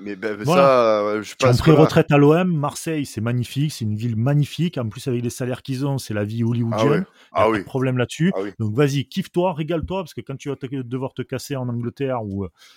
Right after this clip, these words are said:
Speaker 2: voilà, un petit coucou à Kaloum de ce que je vais dire, mais où il fait, il fait pas beau, il pleut, et cetera et tout, vas-y, tu vas voir ce que c'est. Et puis,
Speaker 1: Ah.
Speaker 2: et puis voilà, donc
Speaker 1: Ouais.
Speaker 2: profite et tout. Qu'est-ce que tu veux dire à des joueurs comme ça ? Réellement, aujourd'hui, qu'est-ce que tu veux dire à des joueurs comme ça ?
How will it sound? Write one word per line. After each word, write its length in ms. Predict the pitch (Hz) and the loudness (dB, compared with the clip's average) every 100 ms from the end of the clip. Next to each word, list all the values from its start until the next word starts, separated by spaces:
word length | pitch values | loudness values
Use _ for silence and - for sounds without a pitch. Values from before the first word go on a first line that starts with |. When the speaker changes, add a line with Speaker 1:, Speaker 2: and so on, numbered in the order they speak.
| _ _ _ 110 | _ _ _ -2
Speaker 2:
voilà, 220 | 104 107 | 2 4
un 80 | 98 | 2
petit 100 | - | -4
coucou 320 | - 95 113 | -14 -6 -2
à 60 | 107 | 0
Kaloum 280 | 117 117 | 0 0
de 100 | 117 | -2
ce 80 | 101 | -4
que 80 | 107 | -4
je 60 | 101 | -4
vais 60 | |
dire, 200 | 117 131 | -2 -2
mais 160 | 110 107 | -2 -2
où 100 | 101 | -2
il 100 | 104 | -4
fait, 440 | - 110 110 107 | 2 4 4 4
il 60 | 104 | 0
fait 120 | - | -2
pas 140 | 107 113 | -2 2
beau, 220 | 113 123 | 6 6
il 100 | 110 | 6
pleut, 300 | - 131 123 | 4 4 4
et 40 | 110 | 2
cetera 420 | 113 - 107 104 | -4 -2 -2 -2
et 20 | |
tout, 160 | - 165 | -4 -8
vas-y, 300 | 147 131 120 | -6 -8 -10
tu 140 | - | -10
vas 40 | 107 | -8
voir 140 | 110 | -8
ce 60 | - | -10
que 80 | |
c'est. 180 | 107 165 208 _ _ _ _ - | -8 -8 -8 _ _ _ _ -10
Et 60 | 107 | -10
puis, 200 | - 117 | -8 -6
Speaker 1:
Ah. 80 | 123 | -6
Speaker 2:
et 60 | - | -6
puis 160 | - | -6
voilà, 280 | 165 240 151 | -6 -4 -4
donc 120 | 113 | -4
Speaker 1:
Ouais. 60 | 107 | -6
Speaker 2:
profite 480 | - 123 - 175 151 | -2 -2 0 -2 -2
et 80 | |
tout. 180 | 135 247 - _ - _ _ - | -2 -4 -6 _ -20 _ _ -10
Qu'est-ce 340 | 175 - 214 | -6 -4 -4
que 40 | |
tu 60 | - | -2
veux 100 | 208 | 0
dire 160 | 180 180 | 0 0
à 40 | |
des 120 | 156 151 | 0 -2
joueurs 240 | 156 - | -2 -4
comme 140 | 165 | -6
ça ? 180 | 147 180 127 | -6 -6 -6
Réellement, 380 | 98 170 180 147 | -2 0 2 4
aujourd'hui, 640 | 151 143 156 139 165 254 | 4 4 2 0 -4 -6
qu'est-ce 180 | - 160 | -8 -10
que 40 | - | -8
tu 100 | 170 | -6
veux 60 | |
dire 160 | 151 170 | -4 -2
à 60 | 160 | -2
des 80 | |
joueurs 200 | 147 151 | -4 -8
comme 160 | - 151 | -12 -16
ça ? 160 | - | -14